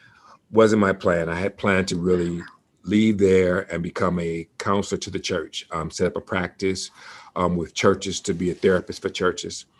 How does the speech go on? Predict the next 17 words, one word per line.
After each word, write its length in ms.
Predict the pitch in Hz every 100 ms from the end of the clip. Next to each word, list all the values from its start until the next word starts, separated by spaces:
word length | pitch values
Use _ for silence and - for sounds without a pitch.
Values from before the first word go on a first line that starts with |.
| _ - - _ _ _ -
Um, 480 | 101 98 104 101 92 - _ _ _ -
with 140 | 107 104
the 60 |
call, 380 | - 117 117 117
it 80 | 101
was 160 | 92
a 40 | 90
secure 640 | - 95 110 107 113 110
job. 560 | 110 98 87 90 98 - _ -
Uh, 140 | 95
being 260 | 98 98 95
a 60 |
person 600 | 92 110 101 104 95 101 - -
coming 320 | 107 95 92
out 140 | 90
of 140 | 90 - _ _ -
poverty, 640 | 98 95 95 90 90